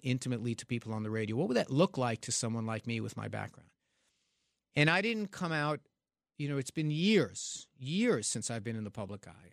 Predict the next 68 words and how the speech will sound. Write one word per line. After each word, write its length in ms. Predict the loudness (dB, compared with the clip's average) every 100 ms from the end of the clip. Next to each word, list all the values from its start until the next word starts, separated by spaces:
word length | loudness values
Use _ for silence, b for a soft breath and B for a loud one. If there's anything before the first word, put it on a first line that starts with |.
| -10
I, 240 | -6 -6 -8 _ -10
you 100 | -8
know, 140 | -6
some 220 | -6 -4
of 120 | -2 -2
it 140 | -4 _ _ -10
because 240 | -4 0
I 80 | 0
was 140 | 0
in 80 | -2
prison 320 | 0 0 0
for 120 | -2
some 140 | -2 0
of 60 |
that 120 | -2 -2
time, 240 | -4 -2
and 100 | -2
some 180 | 0 0
of 100 | 0
it 60 |
after 280 | -2 -2 -4
prison, 360 | -6 -4 -2 -2
I 80 | -2
just 200 | -4 -6
didn't 220 | -8 -10
feel 300 | -8 -6 -4
that 100 | -4
I 80 | -4
was 200 | -6 -10
the 100 | -6
person 360 | -4 -2 -4
who 60 | -6
can 180 | -8 -4
do 160 | -2
that 180 | -2 -4
anymore, 340 | -8 -10 -12 -14
that 80 | -10
I 60 | -6
had 160 | -6
the 60 | -6
strength 340 | -6 -6 -6
to 80 | -6
do 200 | -4 -4
it, 80 | -6 b b b
or 60 | -4
that 180 | -2 -2
my 80 | -4
reco-, 280 | -4 -8 -10 -6
my 180 | -4 -4
recovery 600 | -4 -2 0 0 0 0
was 180 | -2 -4
good 160 | -4
enough 260 | -4 -6 -8
to 80 | -8
be 100 | -8
doing 240 | -8 -12
that. 140 | -16 _ _ _ _ _ _ _ _ _ _ _ _ _ -20 b b b b 4
And 240 | 6 6 4
it 140 | 2
has 160 | 2 4
not 180 | 4
only 160 | 4 2
been 140 | 2
something 280 | 0 -2 -2
that 60 | -2
I've 140 | -2
enjoyed, 560 | -4 -2 0 2 0 -4
it's 420 | -6 -4 -4 -8